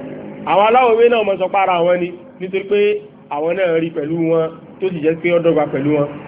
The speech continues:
Àwọn ìjọ aláwọ̀ pupa náà mọ̀ sọ pé ara àwọn náà ni. Ṣé báyìí sì? Ṣé lè náà ń pè ní at-talawwun? At-talawwun.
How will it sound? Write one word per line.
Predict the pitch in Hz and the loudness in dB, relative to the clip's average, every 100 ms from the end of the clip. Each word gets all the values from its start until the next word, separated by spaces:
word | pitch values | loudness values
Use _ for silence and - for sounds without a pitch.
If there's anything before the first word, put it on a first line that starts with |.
| - | -8
Àwọn | 151 180 208 | -2 2 4
ìjọ | 202 | 4
aláwọ̀ | 226 240 220 | 4 4 2
pupa | 208 208 | 2 0
náà | 214 220 | 2 2
mọ̀ | 202 | 0
sọ | 202 | -2
pé | 190 | 0
ara | 214 196 | 2 2
àwọn | 185 202 | 2 2
náà | 220 190 | 2 0
ni. | 185 - - - - - - - - - - - - - - | -4 -12 -18 -20 -20 -20 -20 -20 -20 -20 -20 -20 -20 -20 -18
Ṣé | - 185 | -2 2
báyìí | 190 175 170 | 2 0 -2
sì? | 156 131 - - - | -8 -12 -20 -20 -20
Ṣé | - 185 | -6 0
lè | 208 | 2
náà | 208 | 0
ń | 208 | -2
pè | 185 | -2
ní | 196 | -2
at-talawwun? | 170 160 156 180 165 143 - - - - - - - | -4 -6 -2 -2 0 -2 -4 -10 -18 -20 -20 -20 -12
At-talawwun. | 151 151 151 160 180 165 147 | -12 -8 -4 -2 -2 -2 -4